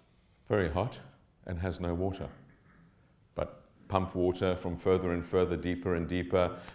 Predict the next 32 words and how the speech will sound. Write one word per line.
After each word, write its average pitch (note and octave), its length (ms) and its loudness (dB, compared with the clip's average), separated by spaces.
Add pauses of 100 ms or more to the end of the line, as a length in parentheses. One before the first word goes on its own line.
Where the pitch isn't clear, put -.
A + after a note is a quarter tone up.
(100)
turn G2 200 2
up G2 140 0
the G2+ 120 4
air G2 140 2
conditioning F2 560 -2
higher E2 340 2
and D#2+ 80 -4
higher, F2 320 0
and D#2 100 -2
you D#2+ 80 -4
can F2+ 200 -4
live G2+ 160 -2
there. C#2+ 180 -6 (1000)
It's - 100 -12
different G#2+ 400 0
if E2 160 -6
you F2 60 0
live D#2+ 140 -2
in D2+ 120 -4
Bangladesh D2+ 720 -2
or D#2 80 -6
the D2 80 -6
Maldives, D2 600 -6 (440)
what - 180 -6
your D#2+ 100 -2
response C#2+ 580 -6 (400)
to D#2+ 100 -12
climate C#2+ 340 -6
change C#2 300 -8
is C#2 140 -12
gonna C#2 180 -10
be. C2+ 220 -10